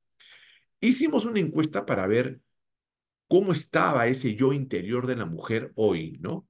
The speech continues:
Como les digo, la entrevista es de dieciocho a más años. El noventa por ciento se considera una mujer exitosa. ¿Qué cosa llama la, a qué cosa llamamos los peruanos, hombres y mujeres, ah? La mujer también, exitosa?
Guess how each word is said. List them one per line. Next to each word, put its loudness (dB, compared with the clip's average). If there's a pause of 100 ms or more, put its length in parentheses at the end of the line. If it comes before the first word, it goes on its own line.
(160)
Como -4
les -2
digo, 2
la -8
entrevista -6
es -4 (160)
de -10
dieciocho -4
a -8
más -6
años. -10 (460)
El -6
noventa -2
por -10
ciento -6
se -12
considera -6
una -4
mujer -6
exitosa. -12 (680)
¿Qué -4
cosa 2
llama -2 (140)
la, -6 (220)
a -6
qué -4
cosa -2
llamamos -2
los -2
peruanos, 0
hombres -4
y -6
mujeres, -4
ah? -4
La -6
mujer -4
también, -4 (340)
exitosa? -6